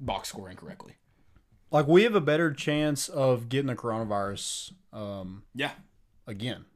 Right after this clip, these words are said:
Speaker 1: That's,
Speaker 2: Like,
Speaker 1: that,
Speaker 2: or,
Speaker 1: that's
Speaker 2: or, or another
Speaker 1: <laughs>
Speaker 2: pandemic happens
Speaker 1: That's statistically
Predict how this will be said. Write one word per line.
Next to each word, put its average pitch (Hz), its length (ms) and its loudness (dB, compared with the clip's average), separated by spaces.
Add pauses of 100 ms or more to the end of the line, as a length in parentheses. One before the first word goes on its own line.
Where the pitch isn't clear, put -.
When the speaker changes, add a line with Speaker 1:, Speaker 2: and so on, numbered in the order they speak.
Speaker 1:
That's, - 260 -14
Speaker 2:
Like, 127 280 0
Speaker 1:
that, - 20 6
Speaker 2:
or, - 60 10
Speaker 1:
that's 151 120 10
Speaker 2:
or, 196 220 8
or 190 180 10
another 190 340 6
Speaker 1:
<laughs> 165 140 2
Speaker 2:
pandemic 151 480 4
happens 110 500 0
Speaker 1:
That's 208 140 2
statistically 170 760 -2